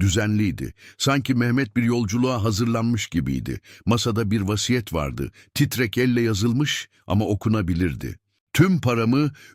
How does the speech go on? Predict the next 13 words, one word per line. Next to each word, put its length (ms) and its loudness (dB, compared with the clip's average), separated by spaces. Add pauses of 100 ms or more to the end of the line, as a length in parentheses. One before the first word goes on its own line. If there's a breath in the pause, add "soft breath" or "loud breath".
Ümraniye'deki 760 2
hastanenin 600 0
hospis 680 0
vakfına 440 0
veriyorum. 500 -2 (440 loud breath)
Ölen 240 4
insanlara 640 2
yardım 440 2
etsinler. 600 -4 (240 loud breath)
Ayşe'ye 560 2
veremediğim 580 2
şeyi 300 0
versinler, 680 0